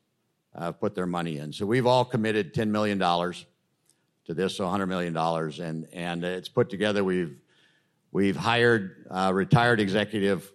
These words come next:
uh, from Amgen who's actually been working on this from the start. Uh, he's agreed to work for a dollar for the first six months. Uh, and the, what will hold this together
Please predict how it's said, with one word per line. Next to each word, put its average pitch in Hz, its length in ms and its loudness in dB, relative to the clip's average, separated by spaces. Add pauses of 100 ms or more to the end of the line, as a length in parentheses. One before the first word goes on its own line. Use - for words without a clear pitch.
(300)
uh, 82 200 -2
from 92 180 -4
Amgen 104 540 0
who's 92 160 -4
actually 92 300 -4
been 82 140 -8
working 92 280 -4
on 85 100 -4
this 87 140 -6
from 80 180 -10
the 69 60 -8
start. 117 560 -2 (600)
Uh, 85 180 -2
he's 92 200 -2
agreed 95 300 -2
to 92 80 0
work 92 240 -2
for 90 100 -6
a 78 60 -6
dollar 90 360 0
for 85 120 -12
the 82 80 -8
first 95 260 -8
six - 220 -8
months. 98 380 -6 (680)
Uh, 92 540 0 (360)
and 101 340 -2
the, 104 80 0
what 120 440 0
will 127 140 4
hold 156 360 4
this 143 240 2
together 101 540 -2